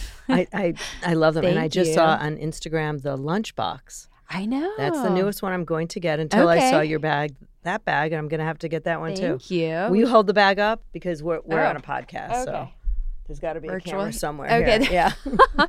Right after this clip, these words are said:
Speaker 2: <laughs> This is our new fall collection. It just launched.
Speaker 1: And your
Speaker 2: And, um,
Speaker 1: initial, put your
Speaker 2: oh, ta-da,
Speaker 1: customized.
Speaker 2: monogramming. Why not?
Speaker 1: Lauren Bush, Lauren.
Speaker 2: Um, L B L.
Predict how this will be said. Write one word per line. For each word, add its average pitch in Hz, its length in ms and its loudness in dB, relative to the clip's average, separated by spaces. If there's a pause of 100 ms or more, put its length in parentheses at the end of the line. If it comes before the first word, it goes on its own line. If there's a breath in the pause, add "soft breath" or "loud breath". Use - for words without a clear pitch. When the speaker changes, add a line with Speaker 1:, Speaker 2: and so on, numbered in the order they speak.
(120)
Speaker 2:
<laughs> - 340 -16
This 233 180 -6
is 233 120 -2
our 220 120 4
new 208 340 -2
fall 202 560 -4
collection. 202 560 -6
It 208 140 -8
just - 220 -12
launched. 175 460 -4
Speaker 1:
And 185 120 -2
your 196 120 4
Speaker 2:
And, 185 80 2
um, 180 60 2
Speaker 1:
initial, 185 320 -2 (120)
put - 200 -12
your 170 160 0
Speaker 2:
oh, 277 120 -6 (200)
ta-da, 202 240 -10
Speaker 1:
customized. 190 500 4
Speaker 2:
monogramming. 208 580 0 (440 soft breath)
Why 185 180 -8
not? 175 320 -6 (240)
Speaker 1:
Lauren 175 280 0
Bush, 190 260 -2
Lauren. 165 420 -2
Speaker 2:
Um, 202 420 -6
L 196 160 -8
B 202 160 -6
L. 175 280 -4